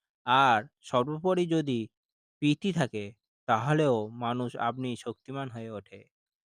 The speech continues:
আবার বুদ্ধি করে সুকেন্দ্রিক হওয়া যায় না। "আমি ভালো হব", এইভাবে ভেবে ভালো হওয়া যায় না। কাউকে ভালোবেসে বরং তা সম্ভব হতে পারে।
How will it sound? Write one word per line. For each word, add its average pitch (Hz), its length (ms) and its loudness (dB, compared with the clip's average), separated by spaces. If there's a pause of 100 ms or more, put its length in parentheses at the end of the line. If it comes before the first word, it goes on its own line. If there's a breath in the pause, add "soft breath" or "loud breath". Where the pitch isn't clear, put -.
(240)
আবার 170 280 6
বুদ্ধি 165 560 2
করে 151 280 6 (300)
সুকেন্দ্রিক 165 720 0
হওয়া 127 320 6 (440)
যায় 104 320 0
না। 95 140 -8 (600)
"আমি 139 300 0
ভালো 131 400 2
হব", 147 220 2 (600)
এইভাবে 180 500 4
ভেবে 127 380 0
ভালো 117 360 -2
হওয়া 127 260 0
যায় 104 240 -4
না। 98 160 -10 (540)
কাউকে 127 360 4
ভালোবেসে 135 1000 2
বরং 139 300 2 (560)
তা 127 120 6
সম্ভব 135 500 -2
হতে 110 200 -8
পারে। 101 280 -12